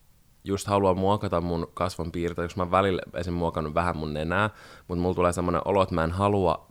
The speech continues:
tehdä sitä, koska mua ahistaa se, että miten sitten, jos mä muokkaan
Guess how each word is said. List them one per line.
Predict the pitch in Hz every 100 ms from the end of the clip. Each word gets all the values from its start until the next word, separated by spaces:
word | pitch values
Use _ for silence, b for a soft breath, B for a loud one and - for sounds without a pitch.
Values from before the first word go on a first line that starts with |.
| -
tehdä | 90 113
sitä, | - 127 127 120 - -
koska | 82 - - 80 - _ _ _
mua | 92 73
ahistaa | 98 95 - 73
se, | 82 95 -
että | - -
miten | 92 92 85
sitten, | 92 - 82 65
jos | 87
mä | 90
muokkaan | 98 113 - 92 85